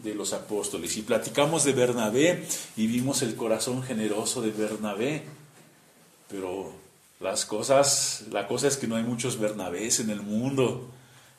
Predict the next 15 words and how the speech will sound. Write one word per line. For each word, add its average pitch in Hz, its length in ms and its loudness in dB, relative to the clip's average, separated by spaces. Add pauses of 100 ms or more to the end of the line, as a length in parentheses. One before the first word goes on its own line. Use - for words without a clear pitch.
Está 85 220 -6
difícil, 127 840 4 (240)
aunque 107 260 -2
digamos, 117 440 0
"Ah, 82 240 -4 (380)
yo 135 100 -4
sí 151 180 0
daría". 127 640 2 (600)
El 135 100 2
día 170 140 12
de 190 60 12
hoy 190 140 10
vamos 185 260 8
a 175 60 2
continuar 147 840 4